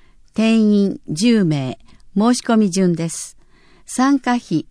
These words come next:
無料です。申し込み問い合わせ。電話で、松の木ふれあいの家。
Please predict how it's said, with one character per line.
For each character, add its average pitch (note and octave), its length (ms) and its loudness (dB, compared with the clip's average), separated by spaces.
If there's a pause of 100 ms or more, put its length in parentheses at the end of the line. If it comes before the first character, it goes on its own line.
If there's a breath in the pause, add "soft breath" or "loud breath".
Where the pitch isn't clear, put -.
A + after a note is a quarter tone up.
無 E3+ 160 0
料 F3+ 240 0
で D#3 160 -6
す。 - 280 -18 (600 soft breath)
申 C4 280 2
し - 140 -8
込 C4 140 0
み A#3 200 2
問 G#3 260 -2
い G3+ 80 -2
合 G3 100 -2
わ F#3+ 140 -4
せ。 - 280 -6 (540 soft breath)
電 C4 380 2
話 B3+ 160 0
で、 A3 200 -4 (360 soft breath)
松 G3+ 400 -2
の C4+ 180 2
木 A#3+ 220 -4
ふ G#3+ 160 -2
れ A#3+ 160 2
あ A#3 140 2
い G#3+ 100 2
の G3 180 2
家。 F3 300 -2